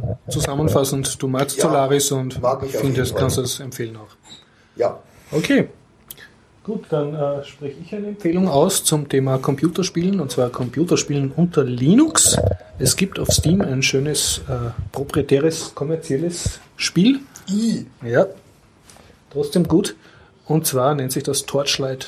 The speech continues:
Speaker 1: zwei. Torchlight ist so der, der kleine Wannabe Diablo. Also ich möchte sein,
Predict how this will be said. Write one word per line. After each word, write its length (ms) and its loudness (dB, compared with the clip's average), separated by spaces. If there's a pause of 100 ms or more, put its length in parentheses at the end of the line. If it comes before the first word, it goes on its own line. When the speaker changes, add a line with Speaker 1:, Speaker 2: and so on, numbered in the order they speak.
Speaker 1:
zwei. 400 0 (480)
Torchlight 420 4
ist 160 -4
so 160 2
der, 280 2
der 160 -4
kleine 560 -2 (280)
Wannabe 540 2 (200)
Diablo. 440 4
Also 180 2
ich 140 -8
möchte 360 -6 (220)
sein, 300 -4